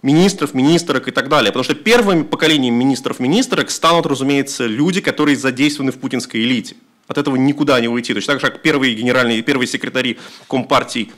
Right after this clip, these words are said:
эм, э, социалистических республик превращались в президентов и министров, да, а точно так же будет и сейчас. Но мы всё-таки хотим, чтобы,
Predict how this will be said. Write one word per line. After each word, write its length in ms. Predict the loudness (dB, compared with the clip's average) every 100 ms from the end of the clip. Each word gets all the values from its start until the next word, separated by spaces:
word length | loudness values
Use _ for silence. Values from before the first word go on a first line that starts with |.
| _
эм, 480 | -2 0 0 0 0
э, 220 | 0 0
социалистических 600 | -2 -4 -4 -4 -6 -6
республик 480 | -6 -2 0 0 -4 -10 -4
превращались 460 | 0 0 0 -2
в 40 | -4
президентов 560 | -4 0 2 2 -2 -12 _ -20 -20 -20 -20 _
и 140 | -2 4
министров, 580 | 6 6 4 0 -4 0
да, 380 | 2 2 0 0
а 1000 | 4 6 6 6 4 4 4 2 0 -2
точно 240 | 0 0
так 80 | 0
же 80 | 2
будет 180 | 0 0
и 20 |
сейчас. 540 | -4 -2 -2 -2 -6
Но 460 | -2 2 2 2 2
мы 180 | 2 0
всё-таки 220 | -2 -4
хотим, 260 | -4 -2
чтобы, 600 | -4 -4 -4 -2 -2 0